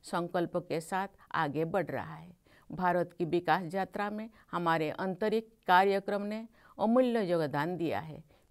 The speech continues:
पिछले वर्ष विक्रम लैंडर द्वारा चंद्रमा के दक्षिण ध्रुव के पास उतरने का सीधा प्रसारण मैंने देखा था। सभी देशवासियों के साथ मैं भी गर्व का अनुभव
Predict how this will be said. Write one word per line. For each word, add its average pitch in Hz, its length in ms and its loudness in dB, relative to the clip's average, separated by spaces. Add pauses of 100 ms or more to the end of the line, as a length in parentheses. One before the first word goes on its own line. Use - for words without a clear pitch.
पिछले 175 340 0
वर्ष 196 360 0 (180)
विक्रम 233 400 0
लैंडर 180 420 2
द्वारा 165 360 2
चंद्रमा 180 600 -2
के 175 240 -8 (240)
दक्षिण 226 440 -2
ध्रुव 175 240 0
के 175 260 -2
पास 175 560 4 (340)
उतरने 185 520 2
का 180 260 -2 (100)
सीधा 233 400 -2
प्रसारण 165 560 -4
मैंने 147 300 0
देखा 170 340 -4
था। - 240 -18 (440)
सभी 262 300 4
देशवासियों 170 680 0
के 151 180 -4
साथ 175 280 -6 (360)
मैं 233 240 2
भी 226 180 0
गर्व 170 320 4 (100)
का 156 120 -2
अनुभव 165 480 -2